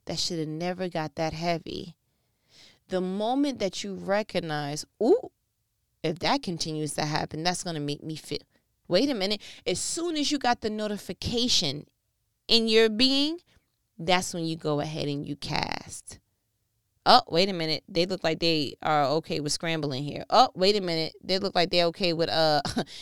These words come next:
keeping people, mm-mm, late after work. I understand. Oh, wait." Whatever it is that you recognize, I need you to cast. What would have happened if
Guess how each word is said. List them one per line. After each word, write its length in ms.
keeping 280
people, 560
mm-mm, 440
late 360
after 280
work. 200
I 120
understand. 340
Oh, 180
wait." 160
Whatever 520
it 200
is 280
that 260
you 140
recognize, 880
I 80
need 240
you 80
to 80
cast. 1080
What 240
would 100
have 140
happened 720
if 200